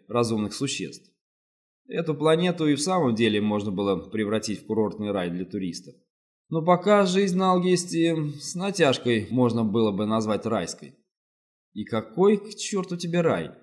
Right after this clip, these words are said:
когда гибнут люди? И всё это проклятый дракон.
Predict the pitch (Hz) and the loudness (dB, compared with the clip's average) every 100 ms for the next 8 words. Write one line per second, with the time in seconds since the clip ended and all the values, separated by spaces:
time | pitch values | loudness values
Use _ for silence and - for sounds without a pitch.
0 | _ _ - 101 110 107 98 101 117 123 | _ _ -10 -4 0 0 0 -2 -2 -2
1 | 87 71 - _ _ _ _ _ - 120 | -4 -6 -18 _ _ _ _ _ -14 -12
2 | - - 175 175 175 165 151 127 107 113 | -10 -4 -2 -2 -4 -4 -4 -2 -4 -2
3 | 117 131 - 95 73 - | -2 -2 -4 -8 -8 -14